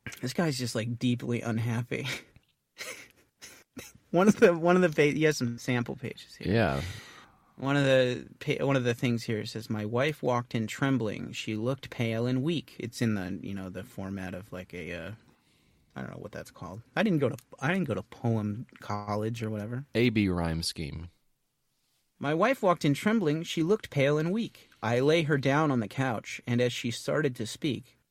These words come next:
Speaker 1: I felt a sickness inside of me, a sharp stabbing pain, as my life got flipped upside down by those two fucking words, again."
Speaker 2: And I'm, don't, I don't know what it is that he's, I don't know, what does he mean by that?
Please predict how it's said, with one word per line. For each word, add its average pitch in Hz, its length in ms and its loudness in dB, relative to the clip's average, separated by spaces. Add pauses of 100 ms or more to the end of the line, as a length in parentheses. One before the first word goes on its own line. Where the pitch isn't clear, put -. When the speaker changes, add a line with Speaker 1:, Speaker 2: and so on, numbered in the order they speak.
(160)
Speaker 1:
I 110 120 0
felt 175 340 2
a 156 60 2
sickness - 500 0
inside 180 440 2
of - 80 -10
me, 110 300 -4
a - 80 -6
sharp 143 400 -2
stabbing 120 440 -2
pain, 160 520 -2 (200)
as 117 200 -2
my 113 140 2
life 143 300 -2
got 127 200 -2
flipped - 460 -2
upside 123 440 -2
down 127 340 0
by 98 180 -6
those 101 260 -8
two 156 360 -6
fucking 127 540 -4
words, 110 480 -4 (460)
again." 104 720 -6 (840)
Speaker 2:
And 110 140 2
I'm, 214 340 2 (260)
don't, 131 280 4
I 127 80 4
don't 151 220 2
know 139 140 2
what 117 380 2
it 104 120 2
is 95 300 4
that 90 120 -2
he's, 85 340 -4 (460)
I - 60 -2
don't 95 100 -6
know, 120 80 -4
what 110 280 -4
does 143 100 -6
he 110 80 -2
mean 113 200 -2
by 65 140 -4
that? 62 220 -8